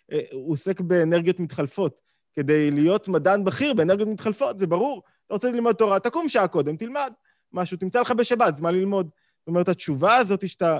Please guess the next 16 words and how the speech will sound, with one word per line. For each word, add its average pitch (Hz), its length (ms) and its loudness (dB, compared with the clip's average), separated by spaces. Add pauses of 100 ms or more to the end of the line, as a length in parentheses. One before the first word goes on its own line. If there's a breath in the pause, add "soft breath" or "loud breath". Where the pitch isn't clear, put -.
שאתה 131 160 -16
נותן 214 380 -6
היא 160 160 -8
מאוד, 165 260 -2 (360)
אמ, 143 380 -6 (680)
תלויה 185 440 4
במקום 160 460 -2
שבו 156 260 -2
אתה 160 120 -4
נמצא, 143 360 -6
ובאמת, 135 480 0
אחד 190 240 -2
האתגרים 175 340 0
הגדולים 165 400 -2
בעולם 135 400 0
הזה, 110 280 -8